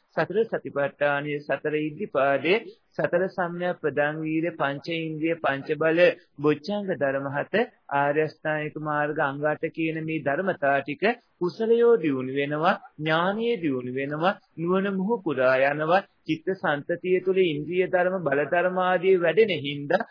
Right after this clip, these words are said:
නිරන්තරයෙන්ම ඥානාන්විතවම කටයුතු කරන්න පෙළඹෙනවා. වෙනදා ඇසට රූපයක් හමු වෙනකොටම චිත්ත සංතතියේ පල්ලෙවි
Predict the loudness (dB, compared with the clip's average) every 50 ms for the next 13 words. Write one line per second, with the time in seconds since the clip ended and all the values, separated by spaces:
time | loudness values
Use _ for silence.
0 | -14 -20 _ _ -2 0 2 4 4 2 2 0 -2 -2 0 2 4 4 4 2
1 | 0 -4 -4 -2 -2 0 0 0 0 0 0 2 2 2 0 -2 -6 -2 0 2
2 | 4 4 2 2 0 -2 -2 -2 -2 0 -2 -4 -4 -4 -4 -2 0 0 0 0
3 | -2 -2 -6 -2 -2 0 2 2 0 0 -2 -2 -2 -2 2 2 0 0 0 _
4 | _ _ _ 0 0 0 0 2 4 4 4 4 4 4 0 0 0 -2 -4 -2
5 | -4 -2 0 2 2 0 0 0 0 4 4 4 4 2 0 -4 -4 -4 -2 -2
6 | 0 0 0 0 -2 -2 -2 -2 -2 -2 -4 -4 -4 -4 -6 -8 -6 -6 -6 -6
7 | -4 -4 -4 -4 -4 -6 -8 -6 -2 0 0 0 0 0 0 0 0 0 0 -2
8 | -4 -4 -4 -6